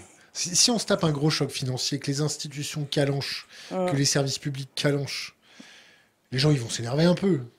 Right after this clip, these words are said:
Speaker 1: Bon, au milieu de ces énervés, on prend les, les cent plus énervés.
Speaker 2: Mhm.
Speaker 1: On leur dit, « Venez, les gars, on va monter à Bruxelles et on va leur poser des questions. »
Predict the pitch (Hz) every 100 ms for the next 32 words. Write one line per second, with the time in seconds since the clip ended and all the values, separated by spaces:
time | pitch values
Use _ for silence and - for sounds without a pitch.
0 | - 175 175 175 143 156 165 165 151 143
1 | 143 135 131 147 139 117 - 131 123 113
2 | - - - _ _ - 127 113 - -
3 | 240 226 - 175 151 143 127 117 120 175
4 | 359 - _ - 185 185 127 131 135 165
5 | 196 156 147 - _ _ _ _ _ _
6 | _ _ _ _ _ - - _ - 165
7 | 117 104 104 - 233 208 233 - 190 202
8 | - - - - _ _ _ _ _ -
9 | 151 123 123 - 156 180 196 180 - 151